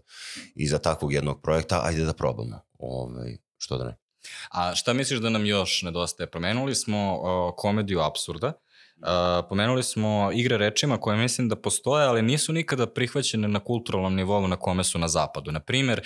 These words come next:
Speaker 2: e, najveći, najveća fora na zapadu je da staviš u no-, u naslov u novinama, da staviš neki pan.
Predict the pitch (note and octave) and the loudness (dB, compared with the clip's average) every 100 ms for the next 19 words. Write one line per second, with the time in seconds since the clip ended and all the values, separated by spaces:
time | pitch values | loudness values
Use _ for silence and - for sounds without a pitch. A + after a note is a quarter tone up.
0 | - - - - - G2 G#2 B2 C3+ C3+ | -8 -12 -14 -12 -2 2 4 4 4 2
1 | - A2+ G#2+ F2 A#2 B2+ A#2+ - C3 C3 | 2 2 0 0 2 2 0 2 4 4
2 | A2+ G#2+ A#2 A#2 G#2+ G#2+ G2+ - A#2 A2 | 4 4 2 2 2 2 2 2 4 4
3 | - G#2 A2+ G#2+ G#2+ G#2 G#2+ A2+ - F2 | 2 2 2 2 0 2 4 4 2 0
4 | E2+ F#2+ G2 F2 E2 E2 D#2+ E2 F#2 F2 | 2 4 4 4 2 0 0 0 2 2
5 | F#2 F2 E2 - D#2 | 2 -2 -4 -2 -2